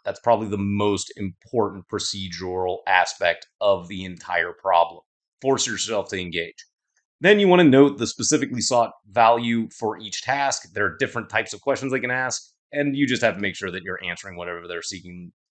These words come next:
the answer to. And you wanna, again, beware of mistaking the details. The details matter here,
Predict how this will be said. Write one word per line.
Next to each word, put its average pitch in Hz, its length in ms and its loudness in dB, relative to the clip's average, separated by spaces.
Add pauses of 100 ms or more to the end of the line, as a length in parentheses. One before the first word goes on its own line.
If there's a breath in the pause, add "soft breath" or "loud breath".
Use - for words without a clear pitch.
the 92 160 -8
answer - 300 -10
to. 175 260 2 (680)
And 202 440 4
you 143 140 4
wanna, 143 280 6 (160)
again, 107 400 0 (120)
beware 113 500 2
of 101 140 -2
mistaking 101 480 -2
the 90 60 -6
details. 87 500 -8
The 95 220 -10
details 127 520 -2
matter 98 400 2
here, 127 360 0